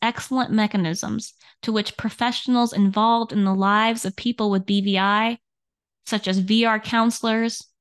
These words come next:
O and M professionals, and mental health practitioners, may begin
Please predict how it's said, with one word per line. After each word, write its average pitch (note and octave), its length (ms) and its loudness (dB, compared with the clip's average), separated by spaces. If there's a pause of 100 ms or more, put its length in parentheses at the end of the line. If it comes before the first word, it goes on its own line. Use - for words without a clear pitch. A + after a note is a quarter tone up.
(180)
O G#3+ 160 2
and A#3 120 4
M A3+ 120 4
professionals, G#3+ 840 -2 (420)
and G#3 180 4
mental A#3+ 300 4
health G#3+ 240 -4
practitioners, F#3+ 840 -4 (380)
may A#3 360 4
begin A#3 720 0